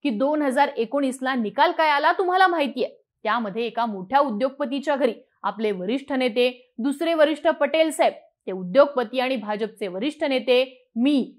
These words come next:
देवेंद्र फडणवीस अशी बैठक झाली, सगळी चर्चा झाली. एकूण पाच बैठका झाल्या. त्याच बंगल्यात मला आणि देवेंद्रला सांगितलं, कुठंच बोलायचं नाही. आता मला सांगा,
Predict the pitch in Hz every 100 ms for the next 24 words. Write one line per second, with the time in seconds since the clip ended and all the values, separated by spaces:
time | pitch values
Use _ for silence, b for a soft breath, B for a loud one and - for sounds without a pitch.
0 | _ 185 220 240 330 330 330 320 311 285
1 | 269 - _ 220 247 247 240 233 233 180
2 | 185 - _ _ - - 349 403 349 226
3 | 190 190 180 196 180 _ _ 208 208 240
4 | 247 247 - 220 262 254 254 262 254 254
5 | 254 220 - b b - 277 311 277 285
6 | 294 302 277 269 277 285 294 320 233 277
7 | 330 320 320 320 330 294 254 262 - -
8 | _ _ 233 - 226 233 247 185 208 226
9 | 233 233 233 - - - - 330 427 349
10 | 302 294 214 196